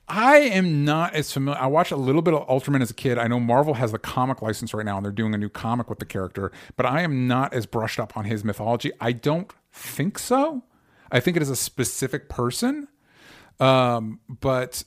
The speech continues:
it would be cool, especially if they've never done it before. Um, also, a fun little Easter egg for this movie, for me, I, I'm probably the only one who thinks this way. They, they do a little, there's a little audio sting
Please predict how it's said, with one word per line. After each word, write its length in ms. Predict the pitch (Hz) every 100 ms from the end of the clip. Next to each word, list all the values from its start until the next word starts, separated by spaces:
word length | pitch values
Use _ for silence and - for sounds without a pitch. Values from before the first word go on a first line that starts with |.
| _
it 180 | 151 151
would 200 | 147 139
be 140 | 147 -
cool, 440 | - 143 135 135
especially 300 | - 147 160
if 60 | 135
they've 160 | 117
never 180 | 123 117
done 260 | 104 110 127
it 80 |
before. 540 | 143 - 156 160 175 160 _ - - - _ _
Um, 600 | 127 123 120 113 113 113 -
also, 600 | 147 165 - 156 143 -
a 100 | 127
fun 340 | 117 139 131 127
little 380 | 127 113 110 -
Easter 340 | 131 120 135 120
egg 140 | 110
for 120 | 113
this 220 | 110 113
movie, 480 | 123 113 107 104 104 - _
for 140 | 120
me, 340 | 110 113 104 104 117
I, 200 | 131 - _ _ - -
I'm 100 | 117
probably 240 | - 104 92
the 60 |
only 100 | 92
one 80 | 90
who 20 | 127
thinks 120 | -
this 140 | 104
way. 180 | 101 90 - - - -
They, 180 | 131 180
they 220 | 131 139
do 240 | 135 165
a 120 | 143 127
little, 560 | 127 139 165 226 208 143
there's 160 | 135
a 60 | 127
little 480 | 123 135 160 175 -
audio 360 | 131 131 135 127
sting 600 | - - 110 104 101